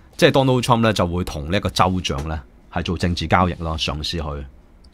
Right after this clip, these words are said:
Speaker 2: 咁你又唔使擔心喎，Georgia 嗰個，嗰個而家都仲係共和黨嚟嘅喎。
Speaker 1: 哦，共和黨啊，係嘛？
Speaker 2: 係啊。
Speaker 1: 下，特赦嚟講呢，按法律計啊，嗱，我啱啱睇過啊，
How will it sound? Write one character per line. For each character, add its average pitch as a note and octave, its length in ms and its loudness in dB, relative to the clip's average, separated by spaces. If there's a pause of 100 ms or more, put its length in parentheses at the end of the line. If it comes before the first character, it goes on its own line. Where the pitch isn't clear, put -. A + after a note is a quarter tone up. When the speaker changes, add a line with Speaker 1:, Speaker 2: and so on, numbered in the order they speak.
(100)
Speaker 2:
咁 A#2 340 6
你 D3+ 60 10
又 B2 60 6
唔 G#2+ 80 2
使 C3 100 4
擔 C#3 280 8
心 D3 80 8
喎， B2+ 280 2
Georgia C#3+ 480 4 (180)
嗰 B2+ 200 2
個， - 100 0 (180)
嗰 D3+ 60 4 (200)
個 A2+ 60 -4
而 G#2 120 -4
家 D3+ 160 8
都 D#3+ 120 4
仲 C3 160 -4
係 A2+ 100 -10
共 A2 140 -18
和 G2+ 60 -12
黨 - 200 -2 (180)
嚟 G2 80 -12
嘅 G#2+ 80 -20
喎。 A2 100 0
Speaker 1:
哦， - 40 2
共 G2+ 160 4
和 E2+ 100 4
黨 E2+ 220 0
啊， F2 100 0
係 D2+ 60 -4
嘛？ C2+ 240 -4 (340)
Speaker 2:
係 - 200 0
啊。 C3+ 280 6 (200)
Speaker 1:
下， F#3 80 2 (100)
特 C#3 140 6
赦 C3 320 6
嚟 E2+ 100 0
講 F#2 220 0
呢， A2+ 180 2 (100)
按 B2+ 160 4
法 A#2+ 220 4
律 G#2+ 120 -2
計 G2 300 2
啊， G#2 140 0 (460)
嗱， G2 120 4
我 A#2 160 4
啱 D3 120 2
啱 D3 180 2
睇 F#2 240 0
過 E2+ 380 -2
啊， F#2+ 100 0